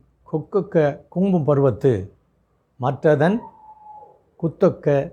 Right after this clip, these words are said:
சீர்த்த இடத்து" என்று கூறுகிறார். பெரியவர்கள் எப்பொழுதும்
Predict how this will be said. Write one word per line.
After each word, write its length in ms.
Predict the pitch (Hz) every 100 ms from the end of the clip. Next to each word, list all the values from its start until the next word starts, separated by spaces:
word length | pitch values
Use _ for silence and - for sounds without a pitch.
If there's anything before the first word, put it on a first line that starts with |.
| -
சீர்த்த 520 | _ - 156 127 -
இடத்து" 520 | 123 113 92 113 90 - _ _ _ _ -
என்று 300 | 135 139 -
கூறுகிறார். 540 | 135 104 98 85 - _ _ _ _ _ _
பெரியவர்கள் 760 | 156 156 190 165 147 139 160 - _ _ _ _
எப்பொழுதும் 760 | 151 - 170 151 143 151 185